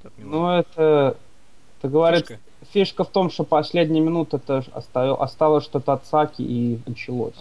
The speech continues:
Speaker 1: А, то есть, а, вот Рамирес в прошлом выпуске сделал очень интересный довод, что Ариго Саки бы щас в Милан.
Speaker 2: Да, Са-, я считаю, что Саки бы просто, наверное, пора.
Speaker 1: Или, знаешь, или мы уже, ну,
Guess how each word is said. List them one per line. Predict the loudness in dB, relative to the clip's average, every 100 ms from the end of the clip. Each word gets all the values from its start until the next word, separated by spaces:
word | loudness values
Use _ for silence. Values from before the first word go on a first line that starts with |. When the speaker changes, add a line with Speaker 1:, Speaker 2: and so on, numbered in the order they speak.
| -16
Speaker 1:
А, | -14 -14 -14 -18 -20 -20 -16
то | -10
есть, | -10 -10 -12
а, | -10 -10 -10 -12 -12
вот | -14 -10
Рамирес | -8 -4 -6
в | -4
прошлом | -8 -8 -8
выпуске | -10 -10 -16 -16
сделал | -16 -12 -10
очень | -8 -12
интересный | -12 -12 -12 -12 -16 -16 -16 -8
довод, | -8 -8 -14
что | -14 -8
Ариго | -8 -8
Саки | -6 -6 -8
бы | -16
щас | -20 -20
в | -18
Милан. | -18 -18 -20 -20 -20 -20 -20 -20 -20 -20
Speaker 2:
Да, | -2 2 2 2
Са-, | 0
я | 0
считаю, | -4 -2 2 2
что | -2 -6
Саки | -4 -2 -4
бы | -6
просто, | -6 -8 -8 -8
наверное, | -4 -4
пора. | -6 -6 -4
Speaker 1:
Или, | -4 -6 -8 -8 -10 -12
знаешь, | -6 -6 -6 -8
или | -10 -10
мы | -8 -10 -10 -10 -12 -12
уже, | -12 -10 -10
ну, | -12 -14